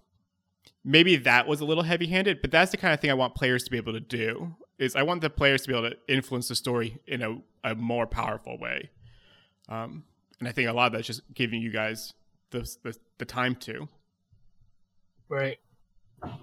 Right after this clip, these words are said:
Speaker 3: like
Speaker 2: That
Speaker 3: the
Speaker 2: was a
Speaker 3: collaboration we're doing, for, especially for this time around. Like, we're building the character with you and making
Speaker 1: Mm-hmm.
Speaker 3: sure everything interlocks together, but we don't know what each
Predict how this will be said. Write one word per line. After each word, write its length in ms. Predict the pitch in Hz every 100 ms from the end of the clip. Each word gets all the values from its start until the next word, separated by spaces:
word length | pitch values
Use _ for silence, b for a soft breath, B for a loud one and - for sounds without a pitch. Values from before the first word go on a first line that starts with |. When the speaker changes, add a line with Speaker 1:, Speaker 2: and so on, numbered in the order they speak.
| -
Speaker 3:
like 200 | 285 -
Speaker 2:
That 60 | 180
Speaker 3:
the 20 |
Speaker 2:
was 120 | 175
a 20 |
Speaker 3:
collaboration 720 | 208 208 214 208 214 208 202 185
we're 140 | 185
doing, 520 | 185 165 165 165 196 - - - _
for, 100 | -
especially 460 | - - 202 - 190
for 140 | 190
this 160 | 190 190
time 200 | - 175
around. 300 | 180 185 170
Like, 140 | 170
we're 200 | 208 190
building 380 | 180 202 208 202
the 60 | 185
character 460 | - 180 180 185 170
with 300 | 170 175 170
you 140 | 160
and 120 | 160
making 260 | 170 190 190
Speaker 1:
Mm-hmm. 0 |
Speaker 3:
sure 200 | - 180
everything 380 | 170 190 185 180
interlocks 600 | 180 180 175 180 185 -
together, 400 | 196 180 175 160
but 160 | 160 151
we 180 | 175 208
don't 240 | 233 196
know 180 | 196 196
what 260 | 190 185 -
each 220 | 180